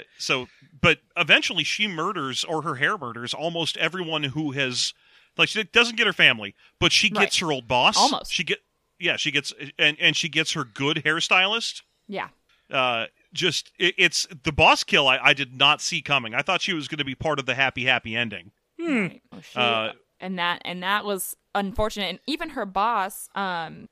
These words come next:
Speaker 2: you know, when she goes to the second hair salon, um, is kind of like, you know, Edna was like, you know, "Oh, but, you know, c-, can't lie, your hair does look really good," kind of thing. And it's just
Speaker 3: So
Speaker 2: like,
Speaker 3: part of the
Speaker 2: "No,
Speaker 3: reason I was
Speaker 2: what?"
Speaker 3: angry is it looks so good.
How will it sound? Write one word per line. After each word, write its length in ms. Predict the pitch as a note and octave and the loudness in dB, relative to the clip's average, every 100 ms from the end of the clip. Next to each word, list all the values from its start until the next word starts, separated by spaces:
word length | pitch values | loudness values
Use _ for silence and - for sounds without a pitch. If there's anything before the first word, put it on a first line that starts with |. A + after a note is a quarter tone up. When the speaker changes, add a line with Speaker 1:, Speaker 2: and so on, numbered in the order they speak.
| _ | _
Speaker 2:
you 120 | G#3 | -4
know, 180 | G#3+ F#3+ | -2 -2
when 280 | F3+ F#3+ G3+ | -4 -4 -4
she 160 | - G3+ | -4 -4
goes 340 | F#3+ F#3 - | -2 -2 -6
to 120 | - | -10
the 160 | G3+ F#3 | -6 -6
second 580 | - G3 F#3+ F#3+ F3 A#3+ _ _ - | -4 -6 -4 -6 -8 -12 _ _ -6
hair 260 | B3 D4+ | -2 -2
salon, 600 | - G#3 F3 F3 E3+ F3+ - _ _ | -4 -4 -4 -4 -6 -10 -14 _ _
um, 480 | G#3 F#3 E3+ D#3 - - _ A#3+ | -2 -2 -4 -10 -14 -18 _ -4
is 100 | - | -2
kind 240 | A#3 B3 | 0 0
of 120 | B3+ | 0
like, 280 | A3+ F#3+ G#3+ - | -2 -4 -6 -2
you 160 | G#3 | 0
know, 280 | F#3 F3 E3 - | 2 0 -2 -2
Edna 360 | A3 A3+ F#3 | 0 2 2
was 140 | F3+ F3+ | 0 0
like, 340 | F3 D#3+ - | 0 -2 -6
you 60 | G3 | -4
know, 220 | F3 E3+ | -4 -2
"Oh, 200 | - F#3 | 0 2
but, 220 | F3 F#3+ - | 2 -2 -2
you 140 | G3+ | -4
know, 260 | F3+ E3 E3+ - _ | -2 -4 -8 -18 _
c-, 80 | G#3+ | -12
can't 280 | - A3+ G3+ | -2 -2 0
lie, 280 | G#3+ G3+ E3 | 2 2 2
your 180 | D#3+ E3 | 0 -4
hair 220 | F#3+ F3 | -2 -2
does 280 | F3+ E3+ D#3+ | -2 -2 -4
look 140 | D#3 - | -8 -6
really 260 | E3 D3 | -8 -8
good," 480 | D3 D#3 D3+ - - | -6 -4 -4 -6 -8
kind 180 | - D#3 | -8 -8
of 100 | E3 | -8
thing. 200 | - E3+ | -10 -10
And 80 | F3 | -12
it's 120 | E3+ | -12
just 120 | E3+ G3+ | -2 2
Speaker 3:
So 100 | B3+ | 2
Speaker 2:
like, 160 | E3 | 2
Speaker 3:
part 160 | F3 G#3+ | 4 6
of 40 | |
the 80 | G#3 - | 6 6
Speaker 2:
"No, 60 | |
Speaker 3:
reason 240 | - F#3 F#3 | 6 6 4
I 80 | |
was 180 | E3 E3 | 4 4
Speaker 2:
what?" 100 | F3 F#3 | 6 8
Speaker 3:
angry 160 | E4 D#3+ | 8 6
is 100 | D#3 | 2
it 100 | D3 | 2
looks 220 | F3+ F#3+ | 0 2
so 160 | F3+ D3 | 0 2
good. 340 | D3 C3 D#3+ | 0 -2 -4